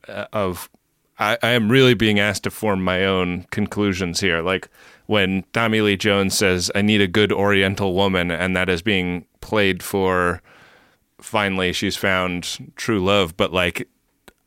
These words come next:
I'm going like, "Oh my <laughs> God, that's so fucked up." The, like, just the, like, premise of that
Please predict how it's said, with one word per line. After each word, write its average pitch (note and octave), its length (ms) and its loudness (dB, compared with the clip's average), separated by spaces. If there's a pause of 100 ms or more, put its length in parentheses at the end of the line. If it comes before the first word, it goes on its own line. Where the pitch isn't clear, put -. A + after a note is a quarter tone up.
(160)
I'm G2+ 220 0
going G#2 240 0
like, G2 260 -2
"Oh F#3 160 4
my F3+ 180 2
<laughs> - 40 -6
God, G3 260 2 (180)
that's - 180 0
so G3+ 220 4
fucked F3 320 0
up." F3 200 2
The, D3+ 120 2
like, D3 320 2 (400)
just D#3+ 240 0
the, E3 100 4
like, C3+ 300 4
premise D3+ 400 4
of C3 120 2
that C3 340 2